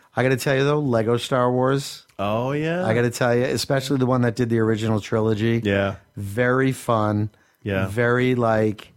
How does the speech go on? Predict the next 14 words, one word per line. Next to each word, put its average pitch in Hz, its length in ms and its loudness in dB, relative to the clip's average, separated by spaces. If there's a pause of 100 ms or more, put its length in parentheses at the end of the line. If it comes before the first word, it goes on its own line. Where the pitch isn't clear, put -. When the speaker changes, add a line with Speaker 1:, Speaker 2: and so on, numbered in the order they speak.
(1040)
Speaker 1:
winky, 117 680 0
I 117 140 2
guess. 101 460 -2
You 123 140 0
know, 117 180 4
just, 113 220 -4
like, 117 200 0
all 120 220 2
these 127 180 2
little 120 320 2
things, 104 580 -2
you 117 60 0
know, 110 120 2
Speaker 2:
Right. 104 240 -2